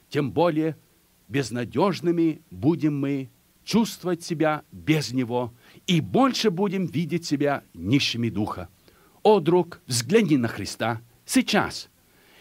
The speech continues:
и продолжай взирать на Него. Ты не можешь воистину смотреть на Иисуса Христа и не чувствовать своей собственной нищеты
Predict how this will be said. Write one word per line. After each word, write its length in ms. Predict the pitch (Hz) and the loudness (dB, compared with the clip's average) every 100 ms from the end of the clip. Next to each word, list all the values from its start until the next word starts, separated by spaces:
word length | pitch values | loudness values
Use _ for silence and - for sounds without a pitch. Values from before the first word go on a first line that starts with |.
| - 240 | -4 2
и 160 | 247 | 2
продолжай 640 | 247 269 254 262 208 254 226 | 4 2 6 4 4 2 2
взирать 400 | 151 135 113 - | 2 0 0 -4
на 60 | |
Него. 320 | 104 90 80 - _ _ _ - | -6 -6 -8 -12 _ _ _ 2
Ты 120 | 269 | 4
не 120 | 247 | 6
можешь 460 | 240 254 185 202 - | 6 6 6 2 2
воистину 680 | 180 - 220 - - 185 180 | 2 4 4 4 2 2 2
смотреть 580 | - 180 190 208 214 | 0 -2 2 0 0
на 100 | 185 | 0
Иисуса 400 | 196 - 220 208 | 0 2 0 0
Христа 480 | 175 190 - 220 214 - | -2 -2 0 0 0 -4
и 160 | - 226 | 2 4
не 180 | 220 - | 4 2
чувствовать 520 | 240 277 - 202 202 | 2 2 4 0 0
своей 420 | - 196 233 220 | 0 0 0 -2
собственной 720 | - - 262 - - 226 233 | -4 0 0 0 -4 -2 0
нищеты 600 | 220 214 220 208 233 220 | 2 0 0 -2 -2 -2